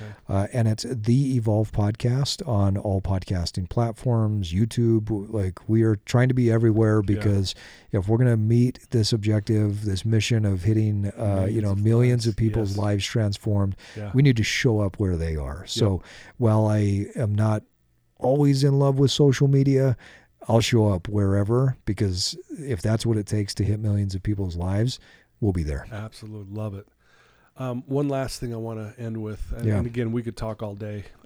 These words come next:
Speaker 2: Um, if there's someone listening to your voice right now who's in a dark place, they're struggling, they, there's just not, they're losing hope, that kind of thing.
Speaker 1: Yeah.
Speaker 2: What would you tell that one person? You've already shared some amazing advice,
Speaker 1: Mm-hmm.
Speaker 2: but what would you tell that person right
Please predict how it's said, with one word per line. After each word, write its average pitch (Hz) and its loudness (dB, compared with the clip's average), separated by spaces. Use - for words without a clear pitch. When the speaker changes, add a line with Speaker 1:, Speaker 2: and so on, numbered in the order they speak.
Speaker 2:
Um, 104 -14
if 123 -10
there's 127 -8
someone 151 -4
listening 127 -6
to 127 0
your 120 -4
voice 110 -10
right 110 -10
now 110 -10
who's 113 -8
in 110 -8
a 101 -10
dark 110 -8
place, - -12
they're 110 -12
struggling, 117 -6
they, 107 -12
there's 110 -16
just - -14
not, 113 -10
they're 117 -8
losing 123 -4
hope, 110 -6
that 110 -12
kind 113 -10
of 101 -12
thing. 104 -12
Speaker 1:
Yeah. 92 -2
Speaker 2:
What 127 -8
would 143 -10
you 131 -6
tell 120 -4
that 113 -10
one 117 -8
person? 104 -2
You've 127 -6
already 127 0
shared 113 -8
some 110 -12
amazing 110 -6
advice, 101 -4
Speaker 1:
Mm-hmm. 87 -6
Speaker 2:
but 107 -10
what 117 -10
would 117 -12
you 110 -12
tell 104 -14
that 107 -18
person - -12
right 107 -16